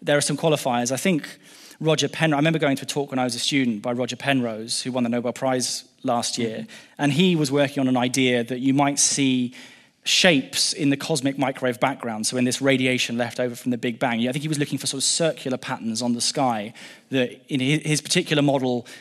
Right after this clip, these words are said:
Speaker 1: would be produced by the, the sort of echo of an earlier universe from before the, the, the, the Big Bang. Um, and they looked for them and didn't find them.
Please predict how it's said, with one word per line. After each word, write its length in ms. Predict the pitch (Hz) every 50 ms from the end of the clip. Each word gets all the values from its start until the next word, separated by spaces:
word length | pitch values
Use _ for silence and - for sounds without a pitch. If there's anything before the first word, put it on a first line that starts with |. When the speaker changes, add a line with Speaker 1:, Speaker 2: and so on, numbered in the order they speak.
| - _ -
Speaker 1:
would 120 | 143 135
be 100 | 147 143
produced 480 | 135 139 143 - - 147 135 127 - -
by 280 | 147 131 123 123 123
the, 440 | 131 135 139 123 131 127 123 120 127 120
the 80 | 147 131
sort 180 | - 147 139
of 40 | -
echo 220 | 165 - - 156 139
of 100 | 131 131
an 60 | -
earlier 300 | 135 143 135 127 131 123
universe 560 | 123 117 131 127 123 113 117 107 107 107 - -
from 240 | - 127 117 113
before 440 | 110 127 117 - - 147 135 127 123 113
the, 260 | 120 113 113 110 107 113 -
the, 100 | - - 113 - - -
the, 120 | 123 113 110 _ _
the 80 | - 123
Big 200 | 123 123 107 110
Bang. 380 | - 120 110 101 92 95 117 - - - - - - - _ -
Um, 380 | 135 135 131 127 127 127 123 120
and 120 | 120 131
they 80 | 143 151
looked 160 | 165 185 -
for 100 | - -
them 80 | 139 135
and 60 | 131
didn't 160 | 131 123 123
find 260 | - 139 131 123 117
them. 300 | 104 104 107 107 117 135